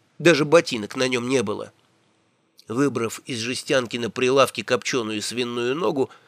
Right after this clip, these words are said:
Чернобог ушел есть ее на веранду,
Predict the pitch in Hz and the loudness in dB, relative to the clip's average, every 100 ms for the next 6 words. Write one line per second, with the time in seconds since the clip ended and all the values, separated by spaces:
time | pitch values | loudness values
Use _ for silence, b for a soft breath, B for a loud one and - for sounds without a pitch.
0 | b b - 156 151 196 185 202 - 165 | b b 0 2 4 4 4 2 0 -4
1 | 180 180 165 127 147 165 - 151 143 147 | -2 0 0 0 0 0 0 -4 2 2
2 | 143 139 151 196 190 143 131 | 4 4 4 4 4 2 0